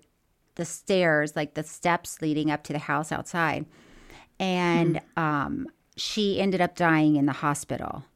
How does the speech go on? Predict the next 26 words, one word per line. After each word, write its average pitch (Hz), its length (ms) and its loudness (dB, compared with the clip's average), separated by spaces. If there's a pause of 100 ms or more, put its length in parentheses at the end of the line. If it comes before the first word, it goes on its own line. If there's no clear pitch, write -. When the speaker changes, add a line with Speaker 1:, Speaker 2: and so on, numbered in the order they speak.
(380)
Speaker 2:
This 262 200 2
feels 330 280 2
very 202 380 8
much 170 420 4
like 165 320 4
The 156 100 -4
Staircase. 160 1040 0 (280)
You 165 140 4
know 160 140 6
what 170 100 2
I 165 40 4 (320)
Speaker 1:
I - 20 8
Speaker 2:
mean? 262 200 8
Speaker 1:
know. 254 1000 8 (100)
I 220 320 0
know. 220 680 4 (100)
Speaker 2:
Yeah. 160 500 2
Speaker 1:
And 269 180 10
then 294 300 8 (140)
the 262 100 2
case 302 460 -2
with 262 200 -2 (140)
Miss 214 460 -6 (160)
Gloria, 160 640 -2 (400)
who 269 200 4
was, 269 280 2